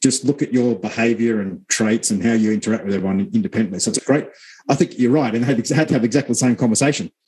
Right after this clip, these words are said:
You don't walk around talking in, about yourself and your alter ego. The call sign's better than, you know, "Hey, Luke, hey, hey, Sean." Like, I think, yeah, a, a, a call sign's, <laughs> it's a bit weird,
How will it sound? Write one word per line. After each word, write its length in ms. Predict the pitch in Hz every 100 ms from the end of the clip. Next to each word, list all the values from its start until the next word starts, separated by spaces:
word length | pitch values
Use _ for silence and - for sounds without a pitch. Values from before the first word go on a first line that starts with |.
| -
You 120 | 113
don't 320 | 117 147 139
walk 200 | 135 131
around 480 | 117 123 123 110 104
talking 460 | 131 120 117 110 -
in, 220 | 127 113 -
about 300 | 107 110 110
yourself 320 | - 117 110
and 80 | 104
your 100 | 104
alter 220 | 104 92
ego. 260 | 120 107
The 240 | 98 90 92 -
call 180 | 151 147
sign's 300 | 131 113 101
better 180 | 117 110
than, 260 | 104 98 -
you 100 | 120
know, 200 | 202 208 -
"Hey, 240 | 123 101
Luke, 300 | 98 110 87
hey, 420 | 90 117 104 98 -
hey, 240 | 110 117 101
Sean." 320 | - 110 87 -
Like, 220 | 117 - - - 123
I 40 |
think, 180 | 170 -
yeah, 160 | 147 127
a, 240 | 117 127
a, 320 | 135 - - 127
a 20 |
call 240 | - 147
sign's, 300 | 143 131 127
<laughs> 1040 | - 196 - 214 - - - - - - -
it's 180 | 151 151
a 40 |
bit 260 | 131 147 135
weird, 420 | 147 131 165